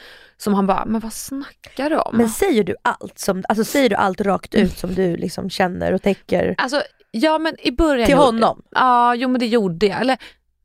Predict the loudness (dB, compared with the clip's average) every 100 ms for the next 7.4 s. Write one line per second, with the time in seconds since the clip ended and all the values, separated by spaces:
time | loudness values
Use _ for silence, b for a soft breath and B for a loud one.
0 | _ _ 2 4 4 2 2 0 2 2
1 | 4 2 2 0 2 0 0 -2 0 -2
2 | -2 -2 0 0 -4 -4 0 0 0 2
3 | 2 0 B -6 -2 0 0 0 2 2
4 | 2 2 0 0 0 -2 -2 _ -2 0
5 | 0 0 0 2 0 -2 -2 0 2 2
6 | 2 2 2 -2 -4 -8 _ _ -4 -4
7 | 0 2 2 0